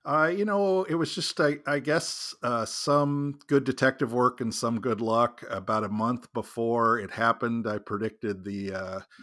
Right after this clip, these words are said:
uh, one of the twists in the show, uh, last season, the, the, that the buil-, that, that the building's twist, and, uh, I predicted it in writing.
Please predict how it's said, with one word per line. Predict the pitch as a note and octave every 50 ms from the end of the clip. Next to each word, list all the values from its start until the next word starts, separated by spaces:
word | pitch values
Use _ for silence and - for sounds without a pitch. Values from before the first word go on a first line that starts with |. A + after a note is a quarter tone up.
| - _ _ - _ _ _ _ _ _ _ _ -
uh, | F#2+ F#2+ G2 G2+
one | G#2 A2 A2+ A2
of | G2
the | G#2+ G2+
twists | - - A#2+ A2+ A2 - - -
in | A2+ G2
the | G2+ G2+
show, | - - - G2+ G2 G2+ G2+ G#2 G2+ G2+ G#2 G#2
uh, | G2+ G2+ G#2 G2+ G2+
last | G2+ G#2 G#2+ G#2 G2 - -
season, | - A#2 A2 G2 G#2+ A2 G#2 G2+
the, | G2 F#2+ F#2+ F#2+ F#2+ _
the, | G2 G2+ G2+
that | G2 G2+ G2 -
the | - F#2
buil-, | F2 G#2 G#2 G#2 G2 F#2
that, | G#2 G2+ - _ _ _ -
that | G#2 G#2 G2+ _ _ _
the | G#2+ G2
building's | F#2+ C3 C3 A#2 G#2+ G#2 F#2+ - -
twist, | - - A2+ G2+ F#2+ F#2 - - - - - - _ _ _ -
and, | G#2 G#2 G#2 G#2 G#2 G2 G#2
uh, | G2 G2 G2 G2 G2
I | F#2+ - _
predicted | - C3 A#2+ A#2+ A#2 - B2+ A2+
it | A2+ G#2 G#2
in | G#2 G2+
writing. | G2+ G2+ G2+ G#2 G2+ G2 G2+ G2+ G2+ G2